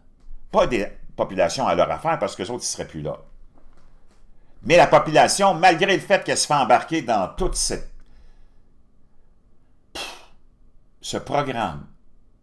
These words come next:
démoniaque, lui reste quand même un fond de, d'humanité. Puis ce,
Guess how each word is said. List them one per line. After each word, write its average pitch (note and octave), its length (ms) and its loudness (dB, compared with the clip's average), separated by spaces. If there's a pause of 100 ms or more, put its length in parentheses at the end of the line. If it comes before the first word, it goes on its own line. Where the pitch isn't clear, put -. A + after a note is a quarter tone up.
démoniaque, C3 840 -2 (320)
lui G2 180 0
reste D3 240 0
quand G#2 160 -2
même B2+ 180 -4
un F2+ 140 -2
fond B2 420 -8 (2000)
de, D2+ 580 -8 (320)
d'humanité. F2 1000 -8
Puis D#2+ 140 -14
ce, - 280 -8